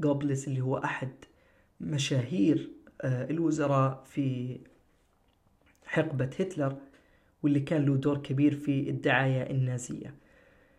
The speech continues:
المهم ما علينا، آه، دخل،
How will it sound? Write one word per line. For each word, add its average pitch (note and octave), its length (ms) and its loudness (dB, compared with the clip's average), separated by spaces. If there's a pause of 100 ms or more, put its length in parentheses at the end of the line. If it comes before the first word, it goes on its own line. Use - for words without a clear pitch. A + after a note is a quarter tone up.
(680)
المهم G#3+ 360 10
ما F3+ 160 6
علينا، D3 480 2 (560)
آه، B2+ 800 0
دخل، C#3+ 480 0